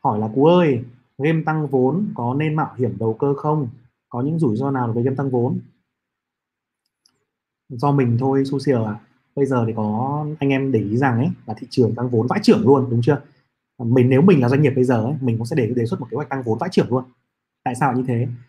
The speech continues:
Tại vì thị trường đang khát cổ phiếu, thị trường đang tin cổ phiếu, thị trường đang nghĩ rằng cổ phiếu là nơi làm ra tiền cho họ. Cho nên là các lãnh, lãnh đạo doanh nghiệp bây giờ, các công ty bây giờ ấy, bán cổ phiếu giá mười ấy, mà giá trên sàn hai x, ba x ấy,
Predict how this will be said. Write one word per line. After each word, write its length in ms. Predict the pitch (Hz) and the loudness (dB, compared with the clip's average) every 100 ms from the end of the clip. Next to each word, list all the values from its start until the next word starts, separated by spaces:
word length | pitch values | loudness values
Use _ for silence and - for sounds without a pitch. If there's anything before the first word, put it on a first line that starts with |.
| _ - | _ -4
Tại 120 | 113 | -2
vì 80 | 113 | -2
thị 100 | 139 | 0
trường 160 | 139 117 | 0 0
đang 140 | 127 | 0
khát 160 | 196 208 | -2 -4
cổ 80 | 196 - | -4 -2
phiếu, 280 | 110 123 180 - | -2 -2 -4 -8
thị 60 | 143 | -4
trường 120 | 117 | 0
đang 100 | 127 127 | 0 4
tin 180 | 180 160 | 4 4
cổ 100 | 107 - | 0 -2
phiếu, 280 | 104 107 - | -4 -4 -6
thị 60 | 117 | -6
trường 100 | 113 | -2
đang 80 | 135 | 0
nghĩ 120 | 185 | 0
rằng 140 | 147 113 | 0 -2
cổ 80 | 98 | -6
phiếu 100 | 127 | -4
là 60 | |
nơi 180 | 123 135 | 0 0
làm 140 | 135 120 | 0 0
ra 80 | 123 | 2
tiền 160 | 127 107 | 2 2
cho 100 | 135 | -2
họ. 240 | - - _ _ _ _ | -2 -6 _ _ _ _
Cho 100 | 160 | 2
nên 180 | 156 151 | 4 4
là 60 | 123 | 4
các 80 | 165 | 2
lãnh, 180 | 175 165 | 2 2
lãnh 120 | 185 | 2
đạo 140 | 151 | 2
doanh 120 | 143 | 2
nghiệp 120 | 147 127 | 0 2
bây 100 | 131 | 2
giờ, 180 | 127 117 | 2 0
các 60 | |
công 160 | 165 156 | 0 2
ty 140 | 160 | 4
bây 100 | 143 | 4
giờ 80 | 135 | 4
ấy, 180 | 110 131 - | 0 -4 -4
bán 160 | 120 - | 0 2
cổ 120 | - | 0
phiếu 100 | 117 | 0
giá 100 | 123 | 0
mười 280 | 151 156 117 | 4 4 4
ấy, 100 | 139 - _ _ - | 0 -4 _ _ -4
mà 140 | 120 | -2
giá 100 | 120 117 | -2 -2
trên 140 | 156 | -2
sàn 200 | 143 117 | 0 -2
hai 200 | 120 180 | 0 0
x, 20 | 170 | 2
ba 140 | 160 | 0
x 40 | |
ấy, 80 | 165 | -2